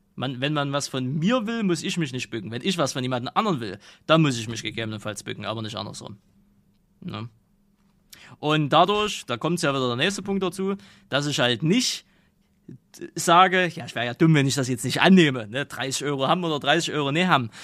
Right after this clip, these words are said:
ne, ähm, da ich ja nicht so auf der Schiene unterwegs bin, kann ich mir das halt auch erlauben, ne?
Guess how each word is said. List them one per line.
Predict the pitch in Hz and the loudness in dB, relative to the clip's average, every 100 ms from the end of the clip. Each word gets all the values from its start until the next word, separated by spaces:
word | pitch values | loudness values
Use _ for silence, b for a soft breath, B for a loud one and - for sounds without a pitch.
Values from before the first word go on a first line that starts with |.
| B 147 | B -6
ne, | 131 175 180 | 0 2 2
ähm, | 156 151 151 147 139 139 | 2 2 2 -2 -4 -4
da | 139 147 147 | 2 4 2
ich | - | 0
ja | 143 143 | 0 0
nicht | 156 180 - | 0 0 0
so | 170 | 0
auf | 160 | 2
der | - | -2
Schiene | 135 185 165 | -2 0 0
unterwegs | 139 131 220 - | 0 0 -2 -2
bin, | 165 196 _ _ _ _ _ _ | -6 -6 _ _ _ _ _ _
kann | - 196 | -2 2
ich | 190 160 | 2 2
mir | 170 170 170 | 0 0 0
das | 160 156 | 0 0
halt | 160 170 147 | 0 0 0
auch | 151 | 0
erlauben, | 135 156 190 - - _ _ _ _ _ _ | 2 2 0 -4 -16 _ _ _ _ _ _
ne? | - 123 | -8 -6